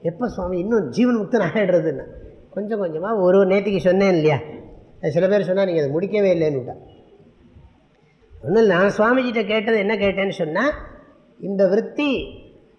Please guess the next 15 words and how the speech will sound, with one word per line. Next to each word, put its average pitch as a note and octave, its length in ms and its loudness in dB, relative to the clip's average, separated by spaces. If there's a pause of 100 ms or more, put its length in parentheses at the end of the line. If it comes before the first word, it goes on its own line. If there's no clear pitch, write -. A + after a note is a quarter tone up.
(220)
இ-, F#3 300 -2
இந்த F3 500 -2 (220)
எவ்வளவுதான் B3 440 2
வாசிச்சாலும் A3+ 600 0
அது G3+ 280 2
ஓவர் A3+ 300 4
பவர் G#3 200 2
பண்றது G3 400 0
என்ன, F#3 420 0 (480)
அது B2+ 100 -8
அப்படித்தான் F#3 440 0
இருக்கும். A3+ 760 0 (400)
ஆனா A#3 240 -4
எல்லா B3+ 840 -2
ப்ராப்ளத்தையும் C4 1040 0